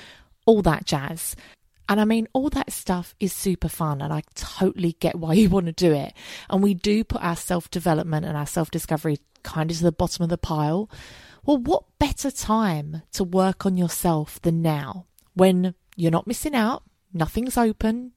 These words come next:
you can't go anywhere, <laughs> you can't do anything? What better time to work on yourself? How you show up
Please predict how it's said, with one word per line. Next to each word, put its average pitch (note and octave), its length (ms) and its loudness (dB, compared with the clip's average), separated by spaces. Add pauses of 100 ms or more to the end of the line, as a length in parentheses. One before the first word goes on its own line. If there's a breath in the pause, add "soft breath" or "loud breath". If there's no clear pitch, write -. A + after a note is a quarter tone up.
you E3 100 -2
can't D#3+ 340 0
go A3+ 160 4
anywhere, G#3+ 600 0
<laughs> - 40 -16
you G3+ 120 2
can't G3+ 400 0
do A3 160 6
anything? F3 560 0 (340 loud breath)
What - 360 0
better A3 340 0
time D#3+ 600 0 (280 soft breath)
to - 120 -2
work D#3+ 360 0
on D3+ 100 0
yourself? - 800 -6 (400 loud breath)
How B3+ 180 0
you C#4 220 2
show A3+ 260 0
up - 220 -2